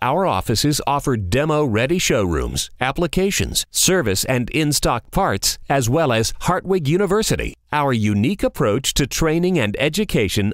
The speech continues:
offers individual and monthly hands-on training to our family of customers. Services. Hartwig is dedicated to providing best-in-class service to our customers.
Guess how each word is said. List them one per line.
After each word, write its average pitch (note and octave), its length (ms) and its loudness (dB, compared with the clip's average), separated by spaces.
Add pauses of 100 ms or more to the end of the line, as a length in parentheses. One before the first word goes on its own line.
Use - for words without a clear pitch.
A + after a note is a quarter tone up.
offers C#3+ 420 0
individual D#3+ 760 0
and G#2 240 0
monthly E3+ 460 0
hands-on C#3 580 0
training G#2 460 0
to B2 240 2
our E2+ 160 0
family G2+ 460 0
of D3 120 -2
customers. - 600 -2 (1300)
Services. - 800 0 (800)
Hartwig A#2+ 440 0
is A#2+ 160 0
dedicated A#2 760 0
to D#3 120 0
providing A2 680 -2
best-in-class C#3+ 840 0
service F2 440 0
to G#2 180 2
our F#2+ 180 0
customers. G#2 640 -2